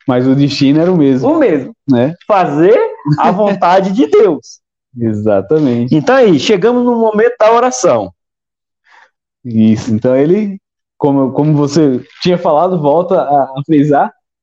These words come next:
Speaker 1: dele restaurar um altar, não fez um altar novo, restaurou o altar, o altar que estava destruído, estava destruído por causa da idolatria do
Speaker 2: Sim.
Speaker 1: povo, né, por, porque o povo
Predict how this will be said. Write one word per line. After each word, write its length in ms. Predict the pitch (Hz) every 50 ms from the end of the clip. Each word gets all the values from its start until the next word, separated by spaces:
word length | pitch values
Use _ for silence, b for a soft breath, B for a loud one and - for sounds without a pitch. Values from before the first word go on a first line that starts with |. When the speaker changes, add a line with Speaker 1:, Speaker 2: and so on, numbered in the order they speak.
| _ _ _ _ _ _ -
Speaker 1:
dele 640 | 135 135 143 143 143 143 143 135 127 117 117 95 - - _ _ _ _ _ _ _ _
restaurar 840 | - 165 202 220 214 - 226 220 202 175 160 156 170 185 196 208 196
um 100 | 185 170
altar, 500 | 156 143 147 - - 139 131 156 190 240 175
não 280 | 156 151 156 170 180
fez 260 | 180 180 170 165 151 160
um 100 | 156 147
altar 400 | 135 135 139 - 160 139 135 131
novo, 360 | 127 127 139 165 180 175 147 123
restaurou 600 | 156 175 208 202 - 208 185 180 165 156 165 175
o 60 | 175 160
altar, 300 | 143 - 165 147 151 151 -
o 100 | 151 151
altar 380 | 151 147 143 - 151 143 151 156
que 140 | - - 156
estava 300 | - 175 170 175 175 175
destruído, 640 | 175 170 170 - - 175 165 160 151 175 170 233 - B B B B B B
estava 320 | - 135 123 190 202 208 208
destruído 500 | 202 214 202 - 202 180 202 208 196 208
por 160 | - 214 175
causa 280 | 190 196 214 202 185
da 200 | 165 185 220 277
idolatria 640 | 339 294 - 247 208 196 185 - - - 160 180 190
do 100 | 175 185
Speaker 2:
Sim. 160 | - - -
Speaker 1:
povo, 180 | - - - - - - _ _ _ _ b b b b b -
né, 140 | 143 151
por, 300 | 156 156 160 151 151 156 - _
porque 320 | - 160 170 147 - 185 170
o 60 | 165
povo 540 | 170 - 180 180 175 170 170 151 160 -